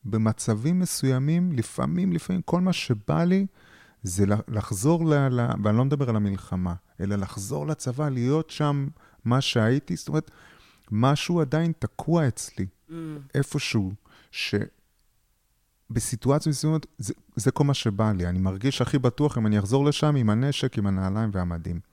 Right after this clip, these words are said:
Speaker 1: זהו, הייתי חייב לשתף את ה-, את הדבר
Speaker 2: אבל
Speaker 1: הזה.
Speaker 2: זה, זה מאוד חזק מה שעכשיו אמרת.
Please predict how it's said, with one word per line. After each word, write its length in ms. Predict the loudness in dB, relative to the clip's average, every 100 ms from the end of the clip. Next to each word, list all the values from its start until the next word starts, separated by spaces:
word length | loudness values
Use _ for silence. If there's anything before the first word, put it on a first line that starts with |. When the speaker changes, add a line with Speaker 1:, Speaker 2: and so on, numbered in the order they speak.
| -20 -20 -20 _
Speaker 1:
זהו, 260 | -2 0 2
הייתי 180 | 0 -2
חייב 200 | -2 -2
לשתף 480 | -4 -4 -4 -4
את 140 | -6 -4
ה-, 440 | -2 -2 -2 -4 -6 -12 -20 -16
את 120 | -8
הדבר 300 | -6 -4 -2
Speaker 2:
אבל 100 | -2
Speaker 1:
הזה. 220 | 0 0 0
Speaker 2:
זה, 140 | 0
זה 80 | -4
מאוד 380 | -4 -4 -6 -4
חזק 360 | -4 -2 -4
מה 120 | -4 -6
שעכשיו 400 | -6 -6 -6 -4
אמרת. 340 | -6 -8 -10